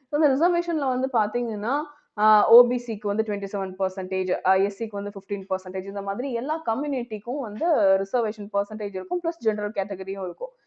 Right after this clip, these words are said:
So, இதுல வந்து பாத்தீங்கன்னா, ஆ, தமிழ்ல படிச்சு வர்றாங்க பாத்தீங்களா,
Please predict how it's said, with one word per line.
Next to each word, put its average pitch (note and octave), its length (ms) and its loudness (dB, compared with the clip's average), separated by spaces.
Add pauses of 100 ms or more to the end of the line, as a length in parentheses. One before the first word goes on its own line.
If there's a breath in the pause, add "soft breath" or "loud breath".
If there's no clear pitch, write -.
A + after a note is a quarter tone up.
(220)
So, D#4+ 120 2
இதுல D4+ 280 2
வந்து F4+ 140 0
பாத்தீங்கன்னா, B3 760 0 (320 loud breath)
ஆ, F#3 360 2
தமிழ்ல D#4+ 560 4
படிச்சு A3+ 540 2
வர்றாங்க F#3+ 380 2
பாத்தீங்களா, F3+ 500 0